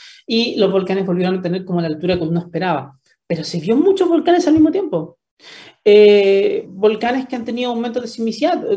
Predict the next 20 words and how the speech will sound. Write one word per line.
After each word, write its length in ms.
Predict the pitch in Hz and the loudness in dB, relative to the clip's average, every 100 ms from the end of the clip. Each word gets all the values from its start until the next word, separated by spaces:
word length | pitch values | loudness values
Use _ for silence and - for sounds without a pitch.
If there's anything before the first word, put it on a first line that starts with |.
| 196 - | -4 0
eh, 420 | 196 202 196 190 | 2 2 0 -4
volcanes 420 | 185 185 196 202 202 | -8 -8 -8 -8 -4
que, 380 | 196 180 165 - | -4 -4 -8 -12
que 80 | |
eso 460 | 175 - - 190 190 | -14 -12 -6 -4 -2
se 60 | 196 | -2
ha 40 | |
visto 220 | 202 - | -2 -2
en 200 | 190 - - | -6 -6 -6
lugares 440 | 185 196 208 202 - _ _ _ _ | 2 2 2 -4 -12 _ _ _ _
de 220 | - 175 | -8 -4
todo 180 | 175 175 | 0 2
el 40 | 208 | 4
mundo, 260 | 277 240 | 2 2
en 140 | 220 156 | 2 0
Guatemala, 640 | 208 185 165 165 160 - | -2 -2 -2 -2 -6 -8
en 140 | 196 | -10
Chile, 340 | 190 170 147 - | -10 -8 -8 -8
en 120 | 175 | -10
Japón, 420 | - 165 139 - | -10 -10 -10 -12